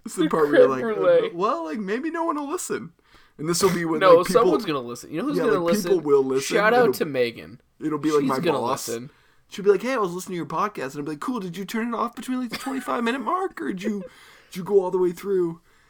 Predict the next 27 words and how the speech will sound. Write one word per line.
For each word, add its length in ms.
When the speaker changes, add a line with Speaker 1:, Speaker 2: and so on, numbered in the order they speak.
Speaker 2:
I 160
Speaker 1:
Where 80
I 40
Speaker 2:
listened 260
to 60
the 60
Speaker 1:
said 60
Speaker 2:
whole 180
thing. 480
Speaker 1:
<laughs> 100
Speaker 2:
Cool. 380
Speaker 1:
Uh, 320
all 100
right, 120
so 120
my 140
number 200
two 560
for 280
worst 720
nineties 420
movies 300
characters 580
is, 340
uh, 340
Robin 520
Wright 440